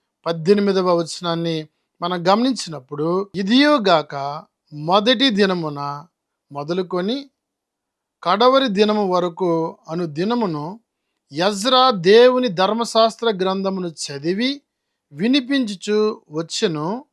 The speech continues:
వారు ఈ ఉత్సవమును ఏడవ దినం వరకు ఆచరించిన తరువాత విధి చొప్పున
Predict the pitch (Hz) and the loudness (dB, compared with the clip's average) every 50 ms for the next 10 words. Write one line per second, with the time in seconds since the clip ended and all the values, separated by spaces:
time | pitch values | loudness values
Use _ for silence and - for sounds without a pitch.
0 | _ _ _ _ _ _ _ - 147 151 175 196 226 240 254 254 254 240 233 240 | _ _ _ _ _ _ _ -12 -4 0 4 6 6 6 6 4 2 0 -2 -2
1 | 247 240 208 196 208 - - - - 262 277 262 226 190 170 160 156 160 160 160 | -2 -2 -2 -4 -6 -6 -8 -10 -6 -2 0 0 0 0 -2 -4 -4 -4 -6 -6
2 | 165 190 _ _ _ _ _ _ _ _ - 160 170 190 226 254 262 262 269 269 | -8 -10 _ _ _ _ _ _ _ _ -8 -2 4 6 6 6 6 6 4 4
3 | 262 214 196 226 220 220 220 208 196 196 185 185 170 175 185 185 185 - - 135 | 4 4 4 2 2 2 2 2 2 0 0 0 -2 -4 -4 -6 -6 -6 -6 -4
4 | 143 165 190 180 - 220 208 196 190 190 175 160 196 185 185 170 _ - 180 202 | -2 0 0 0 -2 -2 -2 -2 -2 -6 -8 -8 -8 -8 -8 -8 _ -2 2 4
5 | 247 277 269 220 185 - - 143 143 143 143 147 160 _ _ _ _ _ _ _ | 4 6 6 4 2 0 -4 -10 -10 -10 -10 -12 -16 _ _ _ _ _ _ _
6 | _ _ _ _ 143 147 214 240 262 320 - - 262 214 165 - 165 156 147 147 | _ _ _ _ -6 -2 0 2 2 2 2 4 2 0 0 -2 -8 -8 -8 -6
7 | 147 147 147 147 151 | -8 -8 -8 -10 -14